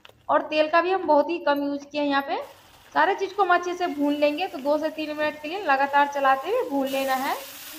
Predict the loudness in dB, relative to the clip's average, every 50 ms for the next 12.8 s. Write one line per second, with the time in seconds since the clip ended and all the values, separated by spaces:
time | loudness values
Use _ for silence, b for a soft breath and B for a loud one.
0 | -16 -16 -16 -18 -18 -18 -18 -18 -18 -18 -18 -16 -16 -16 -16 -16 -16 -16 -16 -16
1 | -18 -16 -16 -16 -10 -4 -2 2 2 2 4 4 2 0 0 0 0 0 2 4
2 | 4 4 6 4 2 4 4 6 6 6 4 4 0 -6 -4 -4 -4 -2 -2 -4
3 | -4 -4 -6 -8 -6 0 2 2 4 4 0 -2 -2 -4 -8 -12 -14 -16 -16 -16
4 | -16 -18 -18 -18 -18 -18 -18 -18 -18 -16 -18 -18 -18 -18 -18 -18 -18 -16 -16 -16
5 | -16 -18 -18 -18 -16 -16 -16 -16 -18 -18 -18 -18 -18 -18 -18 -16 -16 -16 -16 -16
6 | -16 -18 -18 -18 -18 -18 -18 -18 -12 -2 2 4 4 6 6 6 4 4 4 4
7 | 4 2 2 2 2 -2 -4 -4 -4 -6 -6 -6 -6 -8 -8 -8 -6 0 2 4
8 | 4 4 4 2 0 0 0 0 -2 -4 -8 -16 -20 -20 -20 -20 -4 0 2 2
9 | 2 2 0 0 0 -2 0 2 2 2 2 0 0 2 4 4 4 4 2 -2
10 | -4 -2 -4 -4 -4 -4 -6 -6 -8 -10 -16 _ _ _ _ -20 -20 -20 -20 _
11 | _ -18 -8 -4 -2 -2 0 0 2 2 2 4 2 0 0 2 2 4 4 4
12 | 2 2 4 6 6 8 6 4 2 -2 -2 0 0 0 -2